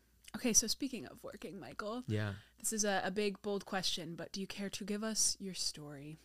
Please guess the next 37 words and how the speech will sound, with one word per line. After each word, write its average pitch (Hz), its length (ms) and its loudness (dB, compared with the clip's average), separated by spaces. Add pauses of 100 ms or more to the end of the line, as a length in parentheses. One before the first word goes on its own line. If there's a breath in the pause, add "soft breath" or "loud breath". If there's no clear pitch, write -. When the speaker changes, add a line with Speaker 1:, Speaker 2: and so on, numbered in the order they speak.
(100)
Speaker 1:
of 175 60 -4
how 147 160 10
Speaker 2:
Sure. 165 80 10
Speaker 1:
you - 80 6
fell 196 220 2
into 196 160 -2
this 202 200 -2
industry 165 520 -4
from 202 260 -4
the 208 60 0
beginning 185 560 -2
to 139 80 2
Speaker 2:
Yeah. 185 260 10
Speaker 1:
where 170 100 -2
you 165 120 -2
are 151 100 -4
today? - 380 -8 (180)
Speaker 2:
Well, 165 380 12
I 135 160 10
was, 131 320 6
uh, 107 240 10
I 107 40 4
was 107 200 4
raised 123 280 4
in 110 140 0
Queens, 120 800 2
New 110 100 8
York. 107 480 4
Uh, 104 220 2
my 104 80 4
mom 104 420 4 (480 soft breath)
immigrated 117 380 6
from 104 120 2
Romania. 117 480 4 (420)
She 110 100 0
defected 104 500 4
from - 260 -4